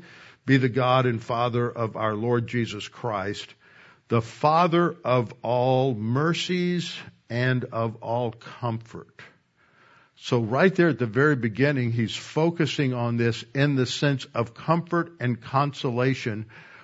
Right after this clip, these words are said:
for those who are in difficult circumstances. He says, "He," that is God the Father, "comforts us in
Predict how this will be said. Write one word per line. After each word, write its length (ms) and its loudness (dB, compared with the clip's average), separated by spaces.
for 160 4
those 460 4
who 280 2
are 280 0
in 500 0
difficult 680 2
circumstances. 1160 -4
He 120 6
says, 320 4
"He," 540 2
that 240 0
is 220 2
God 340 0
the 80 -2
Father, 420 0
"comforts 680 -2
us 500 -6
in 200 4